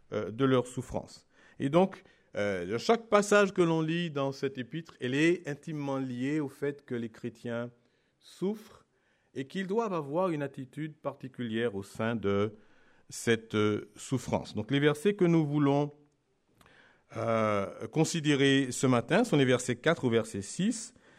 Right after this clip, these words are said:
où il est dit, « Aussi trouve-t-il étrange », donc, euh, euh, les, les non-croyants, « trouve-t-il é-,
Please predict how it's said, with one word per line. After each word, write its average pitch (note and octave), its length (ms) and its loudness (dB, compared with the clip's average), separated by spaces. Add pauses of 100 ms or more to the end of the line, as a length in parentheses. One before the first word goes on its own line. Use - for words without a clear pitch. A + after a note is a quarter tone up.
(400)
où C#3 380 4
il C#3 160 2
est C3 120 4
dit, « G3 460 2 (320)
Aussi A3 520 6
trouve-t-il G#3 520 0
étrange », A3+ 800 4
donc, B2+ 520 0
euh, G#2 320 2 (880)
euh, G2 140 -4
les, G2 600 -4
les F#2+ 220 -4
non-croyants, « F#3 560 2
trouve-t-il F#3 400 0
é-, E3+ 140 2